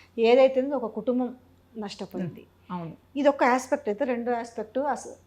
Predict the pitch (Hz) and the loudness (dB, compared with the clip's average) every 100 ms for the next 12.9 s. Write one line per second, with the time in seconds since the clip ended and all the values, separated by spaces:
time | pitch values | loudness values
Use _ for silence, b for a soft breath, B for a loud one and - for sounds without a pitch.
0 | - - 254 254 254 233 214 208 220 208 | -16 -4 -2 2 2 0 -2 -4 -6 -4
1 | 202 190 208 202 247 269 240 196 190 214 | -4 -4 -4 -4 -4 -2 -2 -2 -6 -4
2 | 247 226 214 214 214 208 190 196 196 190 | -2 -2 -4 -4 -6 -4 -8 -8 -8 -8
3 | 196 202 202 196 190 185 185 180 190 220 | -8 -8 -6 -8 -10 -10 -12 -14 -12 -10
4 | 180 190 175 185 175 170 B B B 208 | -10 -12 -16 -16 -16 -18 B B B 2
5 | 240 247 240 233 226 226 202 214 214 214 | 4 6 4 2 -4 -4 -4 -2 -2 -4
6 | 196 208 220 220 208 196 208 202 196 196 | -2 0 0 -2 -4 -8 -6 -6 -6 -6
7 | 220 208 208 262 262 254 214 196 214 214 | -6 -6 -4 -4 -2 0 0 -2 -6 -6
8 | 208 196 190 190 196 185 185 202 - 226 | -6 -6 -8 -8 -10 -12 -12 -12 -10 -12
9 | 247 B B B 196 202 190 262 247 208 | -12 B B B -6 -6 -4 -2 -2 -4
10 | 233 214 220 - 196 196 185 190 196 277 | -6 -6 -8 -6 -8 -8 -8 -8 -6 -6
11 | 214 240 262 269 240 247 190 190 214 214 | -6 -4 -4 -2 -2 -4 -4 -6 -6 -6
12 | 208 202 190 202 196 185 214 220 254 | -6 -8 -10 -8 -8 -6 -6 -4 -6